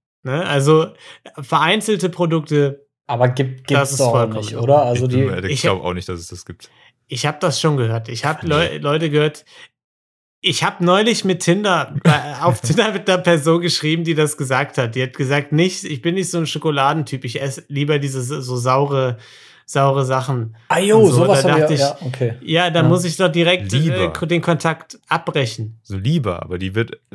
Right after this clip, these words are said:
Speaker 3: trotzdem ja nicht rigoros Schokolade ausschließen.
Speaker 1: Gut, äh, das w-, hab ich nicht in Erfahrung bringen können, weil ich hab sie dann gelöscht einfach.
Speaker 2: Ist aber auch
Speaker 1: Aber,
Speaker 2: sicherer,
Speaker 1: ähm,
Speaker 2: ne? Nicht,
Speaker 3: Ja,
Speaker 2: dass dir
Speaker 3: das
Speaker 2: was passiert
Speaker 3: geh-,
Speaker 2: wär.
Speaker 3: geh da lieber auf eine Nummer sicher, ja.
Speaker 1: Da
Speaker 3: Nicht
Speaker 1: muss man
Speaker 3: gut.
Speaker 1: vorsichtig sein heutzutage.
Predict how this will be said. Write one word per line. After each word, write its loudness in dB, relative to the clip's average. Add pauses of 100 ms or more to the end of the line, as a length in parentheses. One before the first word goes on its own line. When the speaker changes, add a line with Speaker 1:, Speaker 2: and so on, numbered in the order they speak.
Speaker 3:
trotzdem -4
ja -4
nicht -8 (460)
rigoros -2
Schokolade -4
ausschließen. -14 (840)
Speaker 1:
Gut, -4 (100)
äh, 0
das -4
w-, -10
hab -4
ich -2
nicht -2
in -4
Erfahrung -2
bringen -2
können, -2
weil 0
ich -4
hab -6
sie -6
dann -4
gelöscht -4
einfach. -8
Speaker 2:
Ist 0
aber 6
auch 4
Speaker 1:
Aber, 4
Speaker 2:
sicherer, 2
Speaker 1:
ähm, -4
Speaker 2:
ne? 0
Nicht, 0
Speaker 3:
Ja, -4
Speaker 2:
dass 2
dir 0
Speaker 3:
das 2 (100)
Speaker 2:
was -10
passiert -2
Speaker 3:
geh-, -2
Speaker 2:
wär. -4
Speaker 3:
geh 0
da 2
lieber 0
auf -4
eine -4
Nummer -4
sicher, -12
ja. -12 (800)
Speaker 1:
Da -10
Speaker 3:
Nicht -4
Speaker 1:
muss -10
man -6
Speaker 3:
gut. -10
Speaker 1:
vorsichtig -8
sein -14
heutzutage. -16